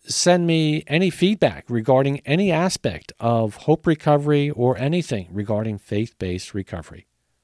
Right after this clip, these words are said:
And for more information on faith-based resources,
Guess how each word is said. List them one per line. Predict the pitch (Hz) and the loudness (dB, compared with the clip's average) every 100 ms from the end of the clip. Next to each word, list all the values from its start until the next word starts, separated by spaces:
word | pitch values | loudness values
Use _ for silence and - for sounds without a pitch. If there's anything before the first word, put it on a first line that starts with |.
| _ - | _ -2
And | 117 123 123 123 - | 2 4 4 0 -4
for | - 117 | -4 0
more | 117 127 | 2 0
information | 131 - 123 120 123 - 104 | -2 -2 -2 0 -2 -4 -8
on | 104 104 | -4 -6
faith-based | - 117 131 - - 123 131 - 113 | -4 -2 -2 -2 -4 -2 -4 -8 -6
resources, | 131 131 107 85 - 87 110 | -4 -4 -6 -8 -8 -10 -10